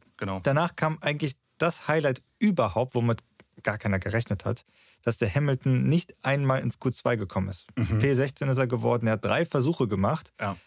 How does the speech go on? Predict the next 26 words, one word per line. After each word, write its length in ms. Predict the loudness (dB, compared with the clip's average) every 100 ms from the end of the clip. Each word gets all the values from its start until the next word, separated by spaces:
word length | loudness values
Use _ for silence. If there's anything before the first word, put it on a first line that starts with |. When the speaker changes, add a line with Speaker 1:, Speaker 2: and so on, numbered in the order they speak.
| _
Speaker 2:
und 120 | 2
hat 180 | 2 0
Speaker 1:
Wahnsinn. 220 | -2 0 2
Speaker 2:
einfach 260 | 0 0
nicht 140 | 0 2
hingekriegt. 560 | 0 0 -2 -6 -4
Speaker 1:
Wahnsinn. 400 | -2 0 -2 -4 -8 _ _ -2
Speaker 2:
Die 60 |
Erklärung 340 | 0 2 2 2
dazu 240 | 0 0
ist, 220 | -2 0
dass 180 | -2 2
ja 240 | 2 2
bei 140 | 2 0
ihm 260 | 2 0
ein 180 | 0 -2
etwas, 720 | -2 0 0 0 -2 -10 -14 _ _ _
ja, 380 | 0 2 2 0
sehr 300 | 0 2 0
krasses 540 | -2 -4 -4 0 -2 0
Setup 280 | -2 -2
gewählt 400 | -2 0 0 0
wurde, 240 | 0 0 0
um 140 | -2
zu 100 | -2
versuchen, 720 | 0 0 0 0 0 -2 -2